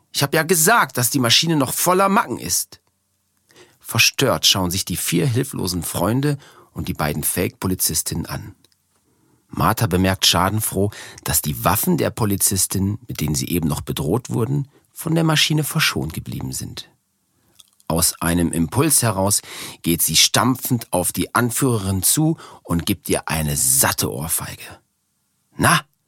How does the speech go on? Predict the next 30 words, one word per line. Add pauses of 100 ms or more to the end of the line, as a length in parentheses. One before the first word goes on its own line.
(320)
seid
ihr
jetzt
zufrieden?", (280)
schreit
Martha
die
beiden
Fremden
an. (1000)
"Martha, (200)
komm
runter. (720)
Das
Schlimmste
an
der
Sache
ist
ja
wohl, (240)
dass
ich
mir
jetzt
keine
anstecken
kann", (640)
witzelt
Ayas,